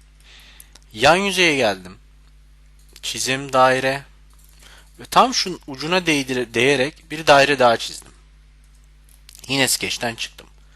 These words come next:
Şimdi geldi sürükleyerek kesmeye. Seçtim ve seçtim. Profille istediğiniz gibi oynayabilirsiniz. İlla ki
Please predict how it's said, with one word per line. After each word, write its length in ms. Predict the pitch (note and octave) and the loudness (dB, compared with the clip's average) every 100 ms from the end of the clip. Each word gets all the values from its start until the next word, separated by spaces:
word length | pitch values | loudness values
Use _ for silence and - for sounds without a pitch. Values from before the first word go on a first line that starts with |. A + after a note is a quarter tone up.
| - - - - _ | -20 -20 -20 -20 _
Şimdi 320 | - - F3+ F#3 | -10 -8 -4 2
geldi 460 | F3 E3 E3 F#3+ - | 4 4 0 -6 -10
sürükleyerek 760 | - - C#3+ D#3 D#3+ D#3 C#3 - | -16 -12 -10 -6 0 2 0 -4
kesmeye. 540 | G2 - F2 E2 F2+ - - - _ - - - _ - | -6 -8 -10 -16 -18 -20 -20 -20 _ -20 -20 -20 _ -20
Seçtim 800 | - - - A#2+ - - D3 D3+ - _ _ - - - - - - | -12 -8 -6 -6 -6 -2 -4 -4 -20 _ _ -20 -20 -20 -20 -20 -18
ve 60 | A#2 | -14
seçtim. 420 | - D#2+ - - _ _ _ - _ _ _ - - - - _ - _ _ - - - - - | -12 -12 -16 -20 _ _ _ -20 _ _ _ -20 -20 -20 -20 _ -20 _ _ -20 -20 -20 -20 -14
Profille 380 | C#3 F3 G#3 G3 | -6 -4 -2 -2
istediğiniz 400 | F#3+ G3+ F#3+ F#3+ | -2 -2 -4 -6
gibi 120 | F#3 | -4
oynayabilirsiniz. 920 | F#3+ F#3+ F#3 F#3 F3+ - D3 C#3+ - - - | -2 0 0 0 -4 -6 -10 -12 -14 -14 -10
İlla 380 | D#3 D#3+ D#3 | -4 4 4
ki 320 | D3+ - C#3+ | 4 -4 -8